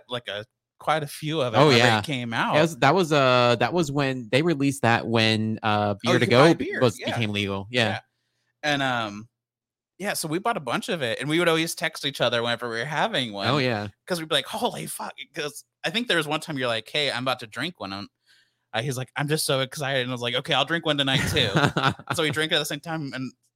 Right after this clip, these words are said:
Speaker 1: there, there were times I couldn't even finish it. It's so, just so much.
Speaker 2: I th-, I, I think the few times I had it, it was like, that was the only beer I could have because I was just like,
Speaker 1: It
Speaker 2: it, it was,
Speaker 1: destroys your
Speaker 2: it,
Speaker 1: mouth.
Speaker 2: it was just, it destroyed your mouth. It was, it was a triple I P A, wasn't it?
Speaker 1: I think so.
Speaker 2: Yeah, it was,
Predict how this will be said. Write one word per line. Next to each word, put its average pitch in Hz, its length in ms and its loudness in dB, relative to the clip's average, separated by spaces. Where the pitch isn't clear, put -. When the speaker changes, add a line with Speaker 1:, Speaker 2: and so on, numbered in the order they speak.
Speaker 1:
there, 185 300 -2
there 151 100 2
were 185 120 0
times 131 380 -4
I 113 100 -4
couldn't 113 280 -10
even 98 240 -14
finish 101 440 -8
it. - 120 -10
It's 117 180 -6
so, 117 920 2
just 143 220 0
so 123 320 -2
much. 90 560 -8
Speaker 2:
I 123 80 2
th-, - 180 -6
I, 123 80 8
I 147 160 0
think 190 180 0
the - 60 4
few 156 140 2
times 131 240 0
I 110 60 4
had 113 220 6
it, 107 100 -2
it 113 40 -4
was 110 100 0
like, 104 180 0
that 120 140 4
was 127 100 2
the 127 60 4
only 120 160 2
beer 110 160 0
I 104 60 -4
could 104 120 -6
have 101 240 4
because 104 440 -2
I 107 140 2
was 107 160 0
just 101 220 -8
like, 101 260 -4
Speaker 1:
It 180 160 2
Speaker 2:
it, 127 220 6
it 160 60 10
was, 160 100 10
Speaker 1:
destroys 180 200 6
your 156 100 4
Speaker 2:
it, 147 40 2
Speaker 1:
mouth. 139 320 4
Speaker 2:
it 151 60 10
was 170 140 10
just, 165 160 4
it 139 120 2
destroyed 151 240 8
your 139 80 4
mouth. 120 260 8
It 120 40 6
was, - 260 -2
it 127 240 -4
was 123 120 -2
a 101 100 2
triple 113 380 2
I 98 120 2
P 98 220 -2
A, 95 40 -2
wasn't 123 260 -2
it? 185 140 -10
Speaker 1:
I 165 100 -4
think 151 300 -8
so. 123 240 -4
Speaker 2:
Yeah, 120 140 8
it 101 60 0
was, - 180 -2